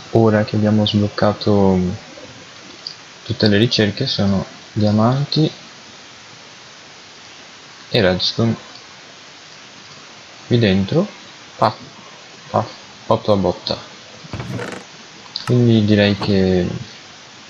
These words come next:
per questo episodio un po' strano e credo abbastanza lungo possa essere tutto. Eh, ci vediamo al prossimo episodio.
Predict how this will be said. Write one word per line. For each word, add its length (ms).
per 140
questo 300
episodio 840
un 160
po' 140
strano 680
e 120
credo 260
abbastanza 560
lungo 500
possa 300
essere 340
tutto. 440
Eh, 480
ci 160
vediamo 1160
al 100
prossimo 300
episodio. 380